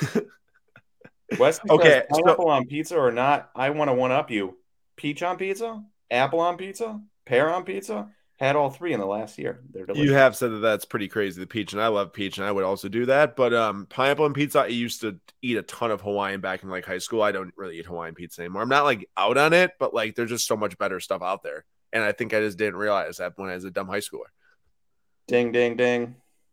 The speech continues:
Speaker 1: No, Matt, that's wrong.
Speaker 2: Ding, ding, ding.
Speaker 1: Matt, that,
Speaker 2: It's
Speaker 1: no,
Speaker 2: like
Speaker 1: that's
Speaker 2: putting,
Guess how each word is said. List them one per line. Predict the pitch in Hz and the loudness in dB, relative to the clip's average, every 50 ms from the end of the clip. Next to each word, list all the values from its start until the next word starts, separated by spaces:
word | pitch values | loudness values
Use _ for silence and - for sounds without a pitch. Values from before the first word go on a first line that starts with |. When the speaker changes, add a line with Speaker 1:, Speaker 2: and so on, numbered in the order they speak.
| _ _ - | _ _ 2
Speaker 1:
No, | 147 143 135 127 113 107 101 - _ _ | 8 10 10 10 10 6 0 -2 _ _
Matt, | - 131 135 131 135 131 | 2 4 4 4 4 4
that's | 131 127 - - | 2 0 0 0
wrong. | 110 107 104 101 101 101 | -2 -2 0 0 -2 -2
Speaker 2:
Ding, | 123 127 131 127 | 0 0 0 0
ding, | 120 123 123 123 123 120 | 2 0 0 0 0 0
ding. | 127 127 127 | 0 2 4
Speaker 1:
Matt, | 127 123 120 117 - - | 4 4 4 2 0 2
that, | 123 156 | 2 2
Speaker 2:
It's | 151 127 | 4 4
Speaker 1:
no, | 127 - | 4 4
Speaker 2:
like | - 113 | 4 4
Speaker 1:
that's | 120 - | 2 2
Speaker 2:
putting, | 214 202 196 185 | 2 2 0 0